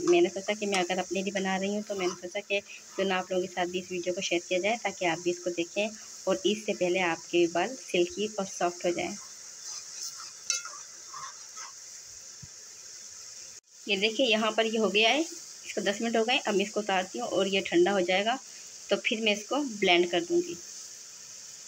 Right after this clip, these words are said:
ये देखिए, इसको मैंने उतार लिया और उसमें से बहुत ज़्यादा धुआंधार हो रहा है ये, तो इसलिए ठंडा हो जाए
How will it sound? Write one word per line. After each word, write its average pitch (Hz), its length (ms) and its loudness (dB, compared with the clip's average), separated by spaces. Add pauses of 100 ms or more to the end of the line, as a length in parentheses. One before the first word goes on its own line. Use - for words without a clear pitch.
(440)
ये 196 140 2
देखिए, 185 380 2
इसको 233 180 -2
मैंने 208 140 4
उतार 190 260 4
लिया 214 240 6
और 226 100 4
उसमें 196 240 0
से 190 120 -4
बहुत 190 320 2
ज़्यादा 190 280 6
धुआंधार 190 540 4
हो 175 80 4
रहा 175 140 2
है 185 80 4
ये, 208 160 0
तो 202 140 -4
इसलिए 202 340 -2
ठंडा 196 260 6
हो 208 80 6
जाए 262 180 2